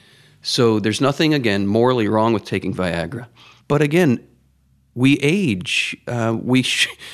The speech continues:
you know, if a couple in their seventies, eighties, even nineties are still able to come together in the marital embrace and they enjoy doing so, and it's a blessing to the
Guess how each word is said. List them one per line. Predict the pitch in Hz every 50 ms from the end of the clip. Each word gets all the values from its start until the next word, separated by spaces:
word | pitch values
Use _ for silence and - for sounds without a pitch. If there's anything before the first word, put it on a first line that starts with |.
| - - - _
you | _ 214
know, | 214 165 - - -
if | 160 214 -
a | 202 175
couple | - - - 170 190 - - 175 -
in | - 127 127 120 110
their | 104 98 92
seventies, | - - 160 160 170 165 156 147 127 113
eighties, | 135 151 156 151 147 131 120 135
even | 135 131 123 120 117
nineties | 117 123 160 190 175 131 120 113 110
are | - 110
still | - - - 147 151 143
able | 135 113 110
to | 98 120
come | - - 127 131 120
together | 113 104 110 120 135 135
in | 117 110
the | 107
marital | 107 113 120 120 113 110 104 95 -
embrace | 104 101 90 85 104 110 143 175 170 - -
and | 101 196
they | 196 202
enjoy | 95 95 90 - 101 110 131 139 131
doing | 110 110 127 139 147 156
so, | 147 - - 151 175 175 156
and | - 92
it's | - -
a | - 95
blessing | 87 92 107 113 135 - - 78 -
to | - -
the | 104 101